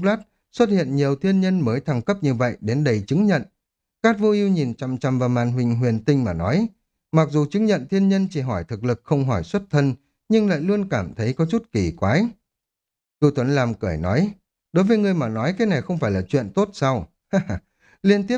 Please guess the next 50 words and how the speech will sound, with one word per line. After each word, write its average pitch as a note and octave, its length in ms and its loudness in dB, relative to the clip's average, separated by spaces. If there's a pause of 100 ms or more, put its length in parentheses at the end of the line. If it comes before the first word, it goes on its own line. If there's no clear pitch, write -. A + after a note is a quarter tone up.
chủ A#2+ 180 0
trì B2+ 240 0
chứng F3 220 0
nhận E3+ 260 -2
thiên B2+ 180 -2
nhân, B2+ 240 0 (300)
ngươi G3 180 4
có A3+ 100 -4
thể A#2+ 240 -4
có C#3 160 -2
được F#3 220 -2
càng C3 180 0
nhiều B2 160 0
điểm A2 260 -2
cống D3 240 0
hiến E3+ 220 0
của D3+ 80 -2
hiệp A#2+ 220 -2
hội, A#2+ 220 -2 (380)
nếu G3 140 2
lại D#3+ 200 0
xuất G3+ 200 -6
hiện D3+ 180 0
một G2 180 -6
thiên B2+ 200 0
nhân A#2 160 0
cấp G#3+ 180 -2 (100)
hoàng F2+ 200 -2
kim. C#3 300 0 (240)
<laughs> - 680 -6
Công G#3+ 220 2
trạng D3 240 -2
của A#2 100 -4
ngươi F3+ 180 2
và A#2+ 140 -2
sư C3+ 320 0
phụ B2+ 120 -2
ngươi A2+ 320 0
trong B2+ 180 -2
tháp F3+ 260 -2
thiên B2+ 180 0
nhân A#2+ 180 0
năm A#2 180 0
nay A#2 260 0 (260)
liền D3+ 240 2
có E3+ 100 -4
thể D3 120 -2
hoàn A2+ 260 -2
thành A#2+ 220 -2
sớm, E3+ 340 0